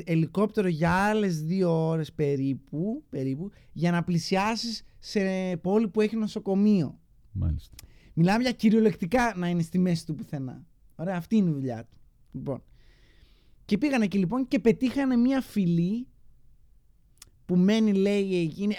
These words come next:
Speaker 1: αυτοί, λέει, δεν ξέρουν καν σε τι κράτος είναι. Δηλαδή, για αυτούς δεν υπάρχει έννοια κράτος. Σε φάση, «Εμείς είμαστε εδώ, εδώ, αυτό, α, εκείνο, εκείνο, εκείνο και εκείνο το δέντρο είναι τα όρια μας. Εδώ μένουμε». Τριάντα πέντε άτομα όλοι οι φίλοι, δεν ήταν πολλοί.
Speaker 2: Και τους φάγανε;
Speaker 1: Ξαδέρφια όλοι μεταξύ τους.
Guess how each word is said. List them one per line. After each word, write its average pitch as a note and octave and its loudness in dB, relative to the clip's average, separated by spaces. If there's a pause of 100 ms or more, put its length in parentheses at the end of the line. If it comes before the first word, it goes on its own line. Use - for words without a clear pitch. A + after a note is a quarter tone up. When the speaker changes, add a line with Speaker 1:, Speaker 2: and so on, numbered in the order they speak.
Speaker 1:
αυτοί, D#3+ -4
λέει, G#3+ 2
δεν A3+ 0
ξέρουν A3+ 0
καν G#3+ -2
σε G3+ -10
τι F#3 -12
κράτος G#3+ -6
είναι. G3+ 0
Δηλαδή, D3+ -2
για E3+ -2
αυτούς F3+ -6
δεν F#3+ -2
υπάρχει D3+ -6
έννοια C3 -6
κράτος. D3+ -8
Σε G#3+ -12
φάση, G#3 -8
«Εμείς G#3+ -4
είμαστε A3+ -6
εδώ, F#3 -2
εδώ, D#3 -6
αυτό, E3 -6
α, F3 -6
εκείνο, G3+ -4
εκείνο, F#3+ -6
εκείνο F#3+ -6
και E3 -6
εκείνο F#3 -6
το D#3+ -4
δέντρο A3 -4
είναι A#3 -4
τα G3+ -4
όρια G#3 -4
μας. C3+ -8
Εδώ D#3 -6
μένουμε». A#2 -4 (720)
Τριάντα F#3 0
πέντε A#3+ 0
άτομα F#3+ 0
όλοι C3 -2
οι B2 -4
φίλοι, B2 -2
δεν E3 0
ήταν D3+ -2
πολλοί. B2 -4 (300)
Speaker 2:
Και C3 -8 (100)
τους - -20
φάγανε; A#2+ 2
Speaker 1:
Ξαδέρφια C#3+ 0
όλοι B2 0
μεταξύ A2 -4
τους. - -16